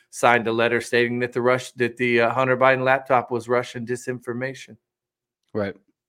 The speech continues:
Speaker 1: Same intelligence
Speaker 2: Right.
Speaker 1: agencies.
Speaker 2: Right. And, you know, wha-, one of the,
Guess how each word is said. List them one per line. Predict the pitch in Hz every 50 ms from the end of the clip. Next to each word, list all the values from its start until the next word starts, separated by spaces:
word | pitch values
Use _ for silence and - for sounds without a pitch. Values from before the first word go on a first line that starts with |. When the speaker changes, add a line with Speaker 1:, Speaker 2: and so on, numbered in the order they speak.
| _ _ _
Speaker 1:
Same | - - - 127 131 143 147
intelligence | 147 139 143 147 143 127 120 104 107 101 101 -
Speaker 2:
Right. | 110 101
Speaker 1:
agencies. | 90 - 110 107 101 101 - - - _ _ _ _ _ _ _ _ _ _ _ _ _ _ _ _ _ _ _ _ _ _ - - - _ _ _ _ -
Speaker 2:
Right. | 127 160 165 135 - - _ _ _ -
And, | 151 151 147 147 139 131 123 117 - _ _ _ _ _ _ _ _ _ _ -
you | 131 139
know, | 147 135
wha-, | 127 123 131 - - - 127
one | 131 135 156
of | 175 170
the, | 165 147 127 120 117